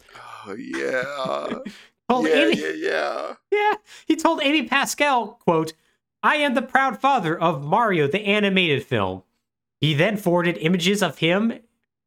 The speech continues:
Speaker 2: posing with both Shigeru Miyamoto and Satoru Iwata with the message, "Happy C E O. Let's get together. It's the motherlode." End quote.
Speaker 1: What does any of that mean?
Speaker 2: <laughs> I don't know.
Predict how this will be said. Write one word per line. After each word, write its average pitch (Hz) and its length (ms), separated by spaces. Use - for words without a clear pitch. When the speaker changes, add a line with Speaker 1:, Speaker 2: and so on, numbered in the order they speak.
Speaker 2:
posing 147 260
with 123 160
both 110 300
Shigeru 101 420
Miyamoto 151 500
and 107 100
Satoru 123 540
Iwata 151 400
with 117 140
the 135 60
message, 131 560
"Happy 302 260
C 139 360
E 101 60
O. 92 220
Let's 294 160
get 254 160
together. 135 540
It's 294 160
the 285 100
motherlode." 139 600
End 131 160
quote. - 420
Speaker 1:
What 110 360
does 117 340
any 135 320
of 151 200
that 147 280
mean? 104 600
Speaker 2:
<laughs> - 60
I 508 140
don't 480 240
know. 359 400